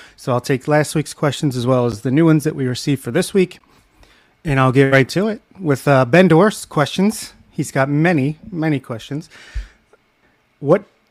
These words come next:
do you do when Austin Voth is ready to return from the I L? And I'm just gonna take a look at who's currently on the Major League pitching staff outside of the six starters. You have Felix Bautista,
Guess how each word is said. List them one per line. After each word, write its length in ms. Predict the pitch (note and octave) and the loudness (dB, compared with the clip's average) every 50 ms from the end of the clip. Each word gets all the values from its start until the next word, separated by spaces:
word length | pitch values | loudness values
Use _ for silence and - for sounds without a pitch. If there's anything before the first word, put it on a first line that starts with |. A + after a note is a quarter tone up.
| _ | _
do 80 | - G3 | 0 0
you 140 | F#3+ G#3+ G3 | 2 2 0
do 400 | D3 C3+ B2+ A2+ G#2+ B2+ F3 G3 - _ _ _ _ _ _ _ _ _ | 0 0 -2 -2 -2 -4 -6 -8 -10 _ _ _ _ _ _ _ _ _
when 180 | - D#3+ D#3 F3 | -2 -2 -2 0
Austin 500 | E3+ D#3 D3 D3 - - - - E3 C#3 | 2 0 0 0 -2 -4 -4 -2 -2 0
Voth 320 | A#2+ A#2+ A#2 A#2+ - - - _ - | 0 -2 -2 -2 -6 -12 -20 _ -12
is 140 | E3 C3 - | -10 -6 -2
ready 180 | D3 C#3 C3+ C3 | 0 0 2 0
to 120 | B2 B2+ | 0 -2
return 640 | A#2 A#2+ A#2 A#2 A#2 _ _ - - B2 B2 B2 A#2 | -4 -6 -10 -12 -18 _ _ -10 -6 -4 -4 -4 -6
from 180 | - - A#2+ | -6 -6 -6
the 80 | A#2 A#2 - - | -6 -6 -6 -4
I 160 | B2 A#2 A#2 | -4 -2 -2
L? 340 | A#2+ A2 G2+ F#2+ F#2 - - - - | -2 -2 -4 -8 -12 -18 -20 -10 -6
And 240 | D#3 A#2+ B2 C3+ - | -6 -4 -4 -6 -6
I'm 160 | - D3+ C3+ | -4 -4 -2
just 160 | B2+ B2 - - | -2 -4 -4 -4
gonna 160 | C3+ A#2+ G#2+ | -4 -4 -4
take 220 | - - C#3+ - | -4 -6 -6 -4
a 40 | C3 | -2
look 240 | B2 C3 C3 - - | -2 -2 -2 -2 -4
at 80 | A#2+ - _ _ _ - - _ _ - _ _ | -10 -10 _ _ _ -20 -20 _ _ -20 _ _
who's 200 | - B3+ A3+ - | 2 2 2 2
currently 540 | - - F3+ E3+ E3 D#3 C#3+ C#3 C3+ C3 - - - - - | 2 0 2 2 4 4 4 2 2 0 -4 -10 -20 -18 -10
on 100 | D#3+ D3+ | -6 -4
the 60 | C#3 C3+ | -2 0
Major 220 | C#3 C3 B2 C3+ | -2 0 0 0
League 140 | C3 B2+ - | -2 -2 -2
pitching 300 | - D3 - - C#3+ B2+ | -4 -6 -4 -4 -8 -8
staff 580 | - - - C3+ B2+ B2+ B2+ - - - _ _ _ - - - _ _ - | -8 -8 -6 -4 -2 -2 -4 -6 -10 -20 _ _ _ -20 -20 -20 _ _ -10
outside 340 | C#3+ C3 - - C#3 B2+ B2 | -10 -10 -8 -4 -6 -4 -4
of 120 | A#2 G#2 | -6 -8
the 120 | A2 G#2+ G2+ | -10 -12 -12
six 300 | - - - - - - | -12 -14 -14 -14 -16 -18
starters. 540 | - - - D#3 D#3 D3 D3+ D3 C#3+ - | -14 -6 -2 0 2 4 4 4 2 2
You 80 | D3 B2 | 0 -2
have 100 | A2+ A2 | -2 -2
Felix 320 | - - G3 F#3+ F3 - | 2 4 4 4 4 2
Bautista, 600 | - F3 D3 - E3 C#3 - - D#3 C#3 C3+ B2+ | 0 -4 -2 -2 -4 -4 -2 -2 0 0 0 -2